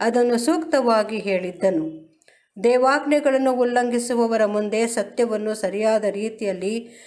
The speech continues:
ಪ್ರಸ್ತುತಪಡಿಸುವ ಮತ್ತು ದೇವರ ಹಾಗೂ ಆತನು ನೀಡುವ ದಂಡನೆಗಳ ವಿಷಯವಾದ ಭಯವನ್ನು ಸೂಕ್ತವಾಗಿ ತಿಳಿಸುವ ವಿಧಾನಗಳಿವೆ.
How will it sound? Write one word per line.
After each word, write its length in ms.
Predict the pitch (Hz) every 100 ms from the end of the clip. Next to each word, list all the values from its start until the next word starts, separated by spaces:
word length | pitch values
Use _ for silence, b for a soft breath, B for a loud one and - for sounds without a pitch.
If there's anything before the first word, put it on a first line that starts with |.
| B B -
ಪ್ರಸ್ತುತಪಡಿಸುವ 1040 | 240 240 311 311 240 214 233 240 226 214 233 277 B B B
ಮತ್ತು 400 | 247 247 247 202
ದೇವರ 360 | 220 269 277 277 285
ಹಾಗೂ 520 | 240 233 240 240 240
ಆತನು 480 | 240 226 247 262 220
ನೀಡುವ 480 | 180 214 262 226 175 185 B B B - 175
ದಂಡನೆಗಳ 540 | 240 269 269 247 220 202
ವಿಷಯವಾದ 640 | 202 214 269 247 214 196 196
ಭಯವನ್ನು 680 | 180 190 190 226 262 185 185 B B -
ಸೂಕ್ತವಾಗಿ 1120 | - 320 320 311 269 240 233 233 233 262 - B B _
ತಿಳಿಸುವ 560 | 277 320 320 269 240 190
ವಿಧಾನಗಳಿವೆ. 1000 | 190 226 240 226 196 180 165 160 -